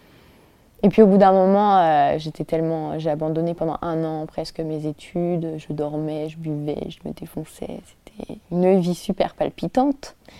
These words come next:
J'ai pris trente kilos, parce que ça fait grossir. Et puis on mange, hein. Ah, McDo, ça y allait, hein. Et du coup, euh, je me suis dit, euh, « Bah, ça va pas le faire, en fait. Faut que, faut que je fasse quelque chose. » Et du coup, je suis partie aux urgences.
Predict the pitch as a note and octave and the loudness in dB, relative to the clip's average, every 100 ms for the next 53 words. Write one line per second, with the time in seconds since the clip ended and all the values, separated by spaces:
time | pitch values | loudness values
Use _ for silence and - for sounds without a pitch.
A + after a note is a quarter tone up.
0 | - - D3+ - - - C#3+ - B3+ C#4+ | -14 -8 -6 -8 -12 -10 -10 0 4 4
1 | E4+ - _ _ _ - - - - - | 2 -4 _ _ _ -20 -20 -20 -12 0
2 | F3 G3 F#4 F4+ - - _ _ _ _ | 2 2 0 0 -2 -8 _ _ _ _
3 | _ - - - E4 B3 F3+ D#3+ - - | _ -8 0 2 2 0 -2 -6 -10 -14
4 | F3+ D#3 D#3 B3+ C4 - A3 G#3+ E3 - | -8 -4 0 2 2 0 0 0 -4 -10
5 | - - - _ _ _ _ _ - G3+ | -20 -20 -20 _ _ _ _ _ 4 4
6 | F3 F#3+ - A#3 G#3 F3+ F3 E3+ F3+ E3+ | 6 2 4 8 8 6 4 -4 -4 -2
7 | F#3 F#3+ E3 D3+ D#3 F3+ E3 E3+ - D#3+ | 0 2 0 0 -4 -2 -4 -4 -2 -2
8 | E3 E3 - - A3 F#3+ F3+ F3+ F3 - | 0 0 -2 -2 -2 -2 -4 -6 -6 -8
9 | F3 - E3 D#3+ D#3+ E3 F3+ F#3+ G#3 _ | -10 -6 -6 -4 -4 -6 -8 -10 -14 _
10 | _ _ - F3+ F#3+ F#3+ F#3 - G#3+ A3 | _ _ -12 -4 -2 -2 -4 -2 0 2
11 | A#3+ F#3+ E3 D#3+ - G3 - F3 E3+ - | 2 0 -2 -4 -8 -12 -6 -6 -4 -2
12 | F3+ E3+ E3+ E3 F3 A3+ - - | -2 0 -2 -2 -2 -4 -10 -20